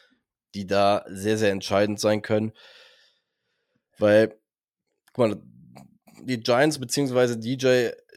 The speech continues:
ist, wenn er seine schlechten Spiele hatte,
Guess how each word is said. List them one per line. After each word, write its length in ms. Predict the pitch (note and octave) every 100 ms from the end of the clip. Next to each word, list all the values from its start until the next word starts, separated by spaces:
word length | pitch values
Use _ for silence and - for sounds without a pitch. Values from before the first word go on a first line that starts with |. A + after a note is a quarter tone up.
| -
ist, 220 | - -
wenn 300 | A2+ A2 C#3
er 320 | D#3+ D3+ D3 - - _ - - - - -
seine 320 | G#2+ A2+ A#2+
schlechten 440 | A2 B2+ C#3+ - C#3
Spiele 640 | - B2 B2 A2+ G#2+ -
hatte, 640 | - B2+ C#3+ E3+ E3+ F#3